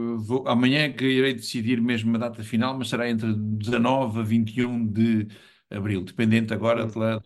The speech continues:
Speaker 1: porque estamos, vamos fazer
Speaker 2: Hum.
Speaker 1: na, no Museu do Teatro e da Dança,
Speaker 2: Hum.
Speaker 1: Nacional do Teatro e da Dança, e por isso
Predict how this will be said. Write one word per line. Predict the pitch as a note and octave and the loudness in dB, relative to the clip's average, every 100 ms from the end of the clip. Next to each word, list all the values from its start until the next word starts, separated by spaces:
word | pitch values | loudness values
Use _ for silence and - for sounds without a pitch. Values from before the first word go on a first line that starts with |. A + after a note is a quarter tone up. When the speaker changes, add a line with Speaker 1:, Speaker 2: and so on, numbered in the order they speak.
| _ | _
Speaker 1:
porque | A2+ G#2+ | -18 -8
estamos, | A#2+ A2+ A2 | -2 0 0
vamos | A#2+ A#2 | -2 -4
fazer | A2+ A2 A#2 G#2+ | -4 -2 0 0
Speaker 2:
Hum. | G#2+ | -2
Speaker 1:
na, | A2 G#2+ G2 G2 _ _ _ - | 0 0 -2 -6 _ _ _ -4
no | G#2 A2 G#2 F#2+ F#2+ F#2 F2+ F2 F2 | 4 4 4 0 -2 -4 -4 -8 -6
Museu | F#2 A#2 A2 | -2 2 2
do | G2 | 0
Teatro | A2+ G#2 G2+ G2 | -2 -2 -4 -6
e | F#2+ | -6
da | G2 | -6
Dança, | G2 G2+ G2 B2+ E3 _ _ | -6 -6 -6 -8 -12 _ _
Speaker 2:
Hum. | A#2+ A2 | -10 -10
Speaker 1:
Nacional | G2+ A2 A2 | -8 -4 -4
do | - - | -6 -8
Teatro | G#2 G2+ | -6 -6
e | F#2+ | -4
da | G2 | -4
Dança, | G2+ A2+ A2 | -2 -2 0
e | A2 | -2
por | A2 | 2
isso | G#2+ G#2 G#2+ A2 A2 A2 | 2 2 -2 0 0 0